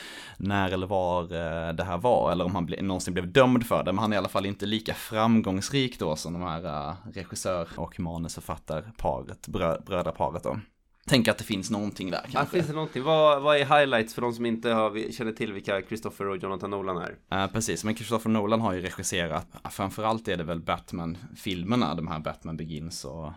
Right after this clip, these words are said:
Speaker 1: The Dark Knight. Kallas den för The Dark Knight-trilogin, kanske?
Speaker 2: Jag tror det.
Speaker 1: Eh, nej, men även klassiker som Inception och Interstellar, och nu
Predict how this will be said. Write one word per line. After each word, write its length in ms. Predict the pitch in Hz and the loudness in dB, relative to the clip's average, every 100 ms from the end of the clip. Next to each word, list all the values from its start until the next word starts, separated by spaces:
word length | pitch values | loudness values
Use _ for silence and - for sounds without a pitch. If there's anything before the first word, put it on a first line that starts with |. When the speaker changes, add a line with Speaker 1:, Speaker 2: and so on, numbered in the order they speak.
| - | -12
Speaker 1:
The 60 | - | -10
Dark 280 | 80 80 - | -4 -4 -4
Knight. 360 | 85 78 78 - - | -8 -8 -8 -16 -8
Kallas 220 | - 107 | -2 -2
den 100 | - | -2
för 80 | 92 | -6
The 120 | 95 | -6
Dark 280 | 95 95 95 | -4 -4 -4
Knight-trilogin, 840 | - 104 113 - - 92 107 104 - | -6 -8 -10 -12 -8 -8 -8 -10 -12
kanske? 220 | - 90 - - - | -16 -14 -16 -16 -10
Speaker 2:
Jag 140 | 123 | -8
tror 200 | 135 127 | -2 0
det. 100 | 98 85 - - - - | 0 -4 -10 -20 -20 -4
Speaker 1:
Eh, 420 | - 98 95 104 | 0 4 4 6
nej, 140 | 120 127 | 8 8
men 140 | 123 | 8
även 220 | 98 95 | 6 4
klassiker 400 | 92 95 - 80 | 0 -2 -2 -6
som 180 | 90 87 | -4 -2
Inception 600 | 82 - 87 - 95 90 | 0 -2 -2 -2 -2 -2
och 220 | 85 82 | -2 -4
Interstellar, 720 | 90 92 90 - 87 82 82 90 | -6 -6 -8 -4 -2 -2 -4 -4
och 440 | 87 87 87 87 | -4 -4 -4 -2
nu 320 | 90 87 82 | -2 -2 -4